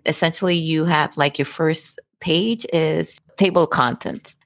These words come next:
like what a regular textbook will have in the beginning. You will put that in your journal. And as you write different notes, then you will add it to the table of contents. So then if you wanna go back through it and find something that you wrote,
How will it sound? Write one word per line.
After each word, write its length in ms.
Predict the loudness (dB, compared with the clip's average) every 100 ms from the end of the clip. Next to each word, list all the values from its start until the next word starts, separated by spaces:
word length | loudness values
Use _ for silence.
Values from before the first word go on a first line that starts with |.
| -8
like 320 | -4 -4 0
what 300 | 2 4 2
a 340 | 2 2 0 -2
regular 340 | -2 0 -2 -2
textbook 540 | -4 -6 -6 -8 -4
will 80 | -4
have 400 | 0 0 -2 -8 _
in 160 | -4 -2
the 80 | -2
beginning. 480 | -2 0 0 2
You 100 | 2
will 140 | 4 2
put 240 | 0 0
that 160 | 2 2
in 120 | 0
your 140 | -2
journal. 460 | -2 0 0 -2 -4 -8 -20 -4
And 120 | 0
as 240 | 2 2 0
you 240 | 0 0 0
write 260 | 0 -2
different 360 | -4 -2 2 4
notes, 420 | 4 2 0 -6 _ -20 _ -2
then 340 | 0 2 0
you 140 | 2 4
will 180 | 2 2
add 220 | 2 2
it 100 | 0
to 120 | -4
the 60 | -4
table 300 | -2 -2 -4
of 60 |
contents. 520 | -2 0 0 -2 -4 -2
So 100 | 2
then 260 | 2 0 0
if 320 | -2 -2 -4
you 460 | 0 2 0 -2 -2
wanna 260 | 0 0 0
go 240 | 2 2 2
back 340 | 0 2 0 -4
through 220 | 0 2
it 140 | 2
and 200 | 0 -4
find 380 | -2 0 2 2
something 380 | 0 -2 -2 -2
that 160 | -2 -2
you 160 | -4
wrote, 240 | -2 -4